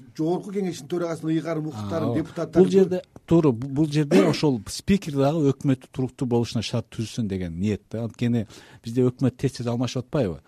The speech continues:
Speaker 2: Анткени эгер, э, коалиция бузулуп, өкмөт кетсе, пар-, э, спикердин дагы полномочиясын кайрадан жарымдан көп кылып, аны такташ керек.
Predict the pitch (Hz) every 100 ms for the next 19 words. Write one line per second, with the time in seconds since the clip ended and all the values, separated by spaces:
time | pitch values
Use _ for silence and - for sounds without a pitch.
0 | - _ 107 110 127 117 120 117 110 110
1 | 107 104 85 - 120 120 - 110 110 110
2 | 113 139 120 - 113 - 110 - 175 254
3 | - - - _ 107 107 110 101 - 160
4 | 135 117 107 104 131 - 110 110 104 -
5 | 101 131 110 101 113 95 98 101 104 92
6 | 98 - 117 104 92 90 - - 127 -
7 | 87 76